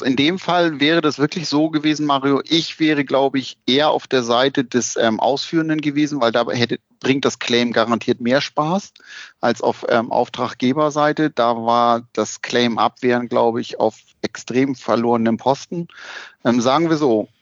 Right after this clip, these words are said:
was ich eben gesagt habe, Konfigurationsmanagement ist eins. Das Wichtigste ist die Zieldefinition. Wo will ich hin? Ja, klar, ich will ein Gebäude haben, was,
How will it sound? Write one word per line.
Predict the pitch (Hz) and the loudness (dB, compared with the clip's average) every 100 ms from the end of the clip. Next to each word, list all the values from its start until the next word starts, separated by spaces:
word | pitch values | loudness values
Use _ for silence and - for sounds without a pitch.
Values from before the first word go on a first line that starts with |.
| _ | _
was | - 143 165 | -2 -2 -2
ich | - | 2
eben | 151 | 4
gesagt | 143 139 - | 4 2 0
habe, | 131 - | -4 -2
Konfigurationsmanagement | 156 151 151 143 135 175 208 - 180 175 - 160 143 | 0 0 2 2 2 2 0 0 0 0 0 -2 -2
ist | - | -2
eins. | 135 151 180 196 - - _ _ _ _ _ _ _ _ _ _ _ - | 0 2 0 -4 -8 -16 _ _ _ _ _ _ _ _ _ _ _ -2
Das | 139 143 | -2 0
Wichtigste | 208 - 196 - - - _ _ _ _ _ _ | 0 0 -4 -2 -2 -2 _ _ _ _ _ _
ist | 160 - | -4 -4
die | 143 | -8
Zieldefinition. | - 180 175 143 123 117 104 120 117 | -2 0 2 2 0 -4 -2 -2 0
Wo | 147 | -2
will | 147 131 | 0 0
ich | 120 | 0
hin? | 190 277 | -2 -2
Ja, | 180 110 190 277 262 | 0 2 2 0 -4
klar, | - 165 202 | -4 -2 -2
ich | 131 - | -4 -4
will | 165 196 196 | 0 0 -4
ein | - 135 139 135 123 120 _ - | -2 0 0 -4 -8 -12 _ -8
Gebäude | 131 139 196 214 170 | -2 2 2 2 2
haben, | 180 175 185 160 139 | 2 2 0 -4 0
was, | 135 - | 0 0